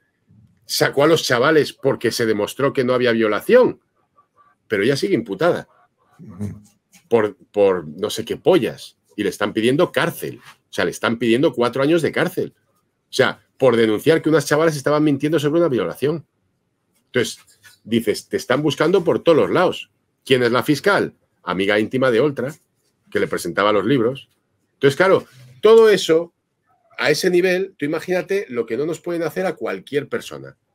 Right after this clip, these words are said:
Speaker 2: Te destruyen de la noche a la
Speaker 1: Te,
Speaker 2: mañana,
Speaker 1: te
Speaker 2: sí.
Speaker 1: revientan
Speaker 2: Tal
Speaker 1: en
Speaker 2: cual.
Speaker 1: dos. O sea, a mí cuando me dijeron en noviembre, "Van a por ti". O sea, a mí me dieron la lista. Hay más, más de esos que, que tú has puesto ahí,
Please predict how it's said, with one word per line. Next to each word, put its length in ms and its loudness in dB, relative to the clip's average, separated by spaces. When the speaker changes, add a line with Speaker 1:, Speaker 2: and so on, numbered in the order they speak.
Speaker 2:
Te 80 2
destruyen 640 0
de 100 2
la 80 6
noche 200 2
a 20 4
la 60 4
Speaker 1:
Te, 40 2
Speaker 2:
mañana, 360 0
Speaker 1:
te 80 2
Speaker 2:
sí. 60 4
Speaker 1:
revientan 680 0
Speaker 2:
Tal 60 4
Speaker 1:
en 80 4
Speaker 2:
cual. 80 4
Speaker 1:
dos. 260 2
O 60 -20
sea, 260 -8
a 100 -6
mí 120 2
cuando 200 4
me 100 2
dijeron 360 2
en 100 0
noviembre, 540 -2
"Van 160 -2
a 80 0
por 160 -6
ti". 220 -14
O 40 -18
sea, 120 -2
a 40 -4
mí 120 -2
me 80 0
dieron 200 4
la 120 4
lista. 440 -10
Hay 140 0
más, 380 -4
más 240 -4
de 340 -6
esos 220 -2
que, 260 0
que 120 -6
tú 100 -4
has 100 -4
puesto 260 -4
ahí, 220 0